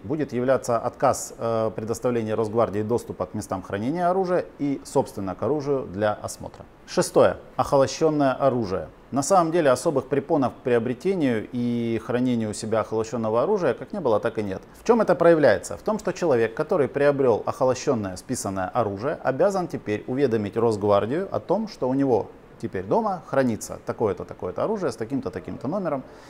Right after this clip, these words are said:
под такой-то и такой-то, я так понимаю, охолощённый патрон, который оно использует.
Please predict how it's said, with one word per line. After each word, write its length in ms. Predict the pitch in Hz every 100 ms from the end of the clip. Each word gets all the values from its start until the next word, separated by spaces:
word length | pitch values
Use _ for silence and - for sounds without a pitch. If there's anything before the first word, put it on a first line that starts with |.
| - -
под 140 | - 110
такой-то 340 | 110 180 160
и 40 | 98
такой-то, 380 | 98 160 147
я 120 | 104 104
так 120 | 107
понимаю, 460 | 123 110 113 151
охолощённый 540 | 113 110 101 - 113 95
патрон, 460 | 104 95 135 180 185 - - - -
который 300 | 101 127 113
оно 180 | 113 110
использует. 440 | - 98 87 82